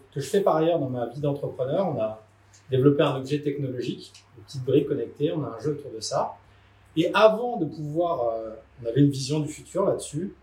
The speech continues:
Et avant de pouvoir vraiment en faire un produit commercialisable, on avait, euh, des échéances qui étaient des salons.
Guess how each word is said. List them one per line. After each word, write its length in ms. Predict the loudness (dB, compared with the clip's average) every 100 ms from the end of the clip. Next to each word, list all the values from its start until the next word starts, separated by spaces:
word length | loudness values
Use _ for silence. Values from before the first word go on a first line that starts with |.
| _ _ _ _ _ _ _ _ _ _ _
Et 80 | 8
avant 240 | 8 8 -2
de 60 |
pouvoir 320 | -2 0 0
vraiment 440 | -2 -4 -2 0 0
en 100 | 0
faire 240 | -2 -2
un 100 | -4
produit 440 | -8 -2 -2 -2 -6
commercialisable, 920 | -8 -6 -6 -6 0 2 2 0 -6 -6
on 40 | -4
avait, 360 | -2 2 4
euh, 160 | 4 0
des 240 | -4 -4
échéances 540 | -4 -2 -2 -4 -8 -10
qui 140 | -10
étaient 240 | -4 -2 0
des 160 | 0
salons. 380 | 4 4 4